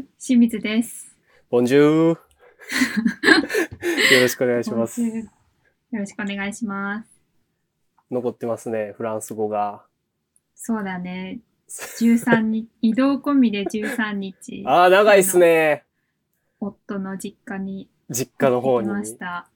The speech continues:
Speaker 1: うん。<laughs> で、まあ、実家は、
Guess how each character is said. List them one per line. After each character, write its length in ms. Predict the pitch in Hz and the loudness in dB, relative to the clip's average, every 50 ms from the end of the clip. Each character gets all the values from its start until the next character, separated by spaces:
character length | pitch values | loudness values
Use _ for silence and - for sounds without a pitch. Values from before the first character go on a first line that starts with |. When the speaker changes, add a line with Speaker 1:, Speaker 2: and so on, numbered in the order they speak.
| _ _ - - - - _ - | _ _ -20 -20 -20 -20 _ -8
Speaker 1:
う 60 | 285 240 | -6 -4
ん。 220 | 202 202 190 190 | -4 -4 -4 0
<laughs> 1600 | 190 - - _ 147 _ _ _ _ _ _ _ _ _ _ _ - - _ _ _ _ _ _ _ _ _ _ _ _ _ _ | -2 -2 -2 _ -20 _ _ _ _ _ _ _ _ _ _ _ -20 -20 _ _ _ _ _ _ _ _ _ _ _ _ _ _
で、 280 | - 214 208 208 214 247 - _ _ - | -14 -12 -12 -12 -12 -14 -16 _ _ -8
ま 80 | 240 220 | -8 -8
あ、 40 | |
実 200 | 220 - 214 208 _ - | -6 -6 -10 -12 _ -6
家 180 | 294 294 294 | -4 -4 -2
は、 460 | 294 294 294 285 254 214 196 - - | -2 -2 -2 -2 -2 -2 -4 -6 -12